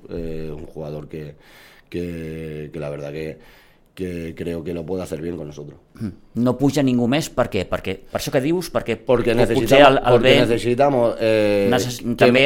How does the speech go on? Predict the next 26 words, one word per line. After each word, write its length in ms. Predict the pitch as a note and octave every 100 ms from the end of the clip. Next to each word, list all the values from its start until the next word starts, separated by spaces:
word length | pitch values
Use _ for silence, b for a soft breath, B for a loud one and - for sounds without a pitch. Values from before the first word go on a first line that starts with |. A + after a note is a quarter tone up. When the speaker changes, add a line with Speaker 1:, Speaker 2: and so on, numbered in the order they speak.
| B2+
Speaker 1:
que, 100 | A2+
Speaker 2:
vol 180 | A2+ C3 A#2
Speaker 1:
que, 20 |
Speaker 2:
fer 80 | A2
una 80 | B2+
Speaker 1:
que, 80 | A#2
Speaker 2:
temporada. 480 | A2+ A#2+ A2+ G#2 -
Speaker 1:
no, 360 | C#3 D#3+ D3+ F#3+
lo 160 | A2
que 120 | G#2 G#2+
necesitamos 580 | G#2+ G#2+ G#2+ B2 D3
es 40 | A2+
que 120 | A2+
tengan 220 | A#2+ B2
un 100 | A#2
año 160 | A#2 A2+
más 200 | A2+ A2+
con, 560 | G#2 G2+ F#2+ F#2+ F2+ E2+
con 160 | E2+
muchos 320 | F#2+ B2+ C3 A2+
minutos, 460 | G#2 A#2 B2+ D3
Speaker 2:
Ujú. 60 | G#2
Speaker 1:
que 280 | G2 F#2+ F#2
al 140 | E2+
final 280 | F2+ F#2+ G2+
venían... 460 | F#2+ G2 G2 F#2